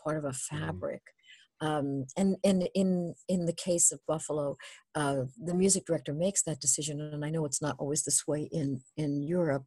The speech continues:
Speaker 1: uh, with the advice and assistance of a committee.
Speaker 2: Mm.
Speaker 1: So it's, it's a, it's a joint process, and it, um,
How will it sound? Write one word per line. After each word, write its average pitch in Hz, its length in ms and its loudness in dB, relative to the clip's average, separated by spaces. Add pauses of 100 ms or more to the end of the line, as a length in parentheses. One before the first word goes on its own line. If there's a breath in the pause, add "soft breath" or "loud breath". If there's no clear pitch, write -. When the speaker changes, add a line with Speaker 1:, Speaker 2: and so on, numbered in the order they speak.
(460 loud breath)
Speaker 1:
uh, 151 200 4
with 202 400 8
the 160 240 4
advice 165 680 4
and 139 160 2
assistance - 720 4 (100)
of 160 140 -2
a 185 40 -8
committee. 139 500 4 (340 loud breath)
Speaker 2:
Mm. 120 140 0
Speaker 1:
So 151 280 6 (160)
it's, 165 320 2 (100)
it's 190 240 6
a, 175 140 4
it's 180 140 0
a 180 60 -2
joint 247 340 4
process, 170 680 2
and 190 140 2
it, 196 140 0 (200)
um, 196 300 0